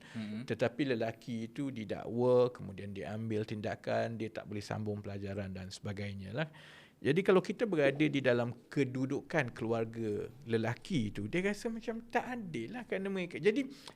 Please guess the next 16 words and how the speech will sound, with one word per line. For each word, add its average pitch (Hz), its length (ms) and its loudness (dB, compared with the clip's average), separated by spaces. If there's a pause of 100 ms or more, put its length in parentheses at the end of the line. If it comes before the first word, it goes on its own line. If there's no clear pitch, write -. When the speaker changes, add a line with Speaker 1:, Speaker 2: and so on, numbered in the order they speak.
(160)
Speaker 2:
konteks 240 720 12
itu 113 480 0 (1300)
belum 160 640 12
dibahaskan 120 1200 2 (480)
dan 113 240 2
diteliti 117 880 -2
dengan 104 400 -4
baik 101 560 -6
oleh 98 640 -6
negara. 92 400 -8 (320)
Speaker 1:
Mhm. 101 400 -6
Speaker 2:
Oleh 101 480 0
dalam 98 400 -10
undang-undang 107 560 -2
kita 123 480 4
sebenarnya, 131 720 0